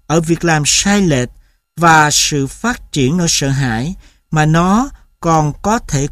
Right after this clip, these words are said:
cố gắng đến mức hoàn toàn loại bỏ nội dung vô đạo đức và thay thế nó bằng một nội dung khác nhằm mục đích chuộc tội. Mà ở đây,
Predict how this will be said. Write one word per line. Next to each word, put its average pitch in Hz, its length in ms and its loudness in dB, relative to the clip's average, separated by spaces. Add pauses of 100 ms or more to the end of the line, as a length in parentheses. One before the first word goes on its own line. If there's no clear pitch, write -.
(100)
cố 214 200 2
gắng 208 360 0 (300)
đến 226 240 4
mức 269 140 0 (260)
hoàn 165 360 2
toàn 156 260 0
loại 139 180 0
bỏ 143 200 -2
nội 180 240 0
dung 196 200 2
vô 190 180 2
đạo 151 160 0
đức 233 220 0 (340)
và 160 160 2
thay 196 340 -4
thế 190 220 0
nó 220 360 4 (280)
bằng 156 340 2
một 143 200 -4
nội 135 260 -4
dung 190 200 -2
khác 254 320 -4 (340)
nhằm 160 420 0
mục 147 160 -4
đích 226 160 -4 (140)
chuộc - 280 -6
tội. 120 360 -4 (420)
Mà 151 100 2
ở 160 100 4
đây, 208 320 2